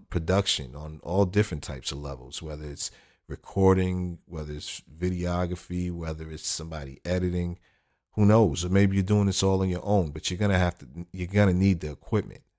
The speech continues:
to, to make all this happen. So there's gonna be some money spent somewhere, unless, of course, you already got all the equipment that you need to start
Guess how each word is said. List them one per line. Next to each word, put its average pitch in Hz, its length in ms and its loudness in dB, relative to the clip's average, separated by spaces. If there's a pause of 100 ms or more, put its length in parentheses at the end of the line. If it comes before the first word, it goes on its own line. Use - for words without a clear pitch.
(140)
to, 73 180 -8
to - 160 -10
make 82 240 -6
all 71 100 -8
this 65 160 -8
happen. 80 320 -2
So - 160 -4
there's 92 160 2
gonna 92 180 2
be 85 140 -8
some 78 300 -4
money 78 220 -6
spent - 340 -6
somewhere, 73 420 -6 (240)
unless, 85 220 0
of 80 80 -6
course, 78 320 -4
you 92 100 0
already 80 240 -4
got 82 240 -4
all 73 140 -6
the 71 100 -8
equipment 76 440 -4
that 69 240 -6
you 71 60 -10
need 71 280 -12 (320)
to 69 180 -4
start 76 520 2